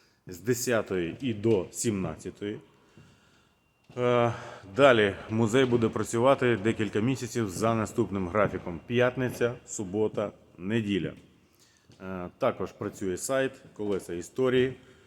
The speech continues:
Заходьте, дивіться. Також, е, існує сторінка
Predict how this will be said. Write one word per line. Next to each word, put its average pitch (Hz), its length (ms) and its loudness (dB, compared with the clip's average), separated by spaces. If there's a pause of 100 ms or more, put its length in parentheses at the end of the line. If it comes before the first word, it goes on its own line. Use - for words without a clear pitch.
(220)
Заходьте, 110 520 -6
дивіться. 98 480 -2
Також, 104 640 -4
е, 95 300 2
існує 90 400 -4
сторінка 151 600 -2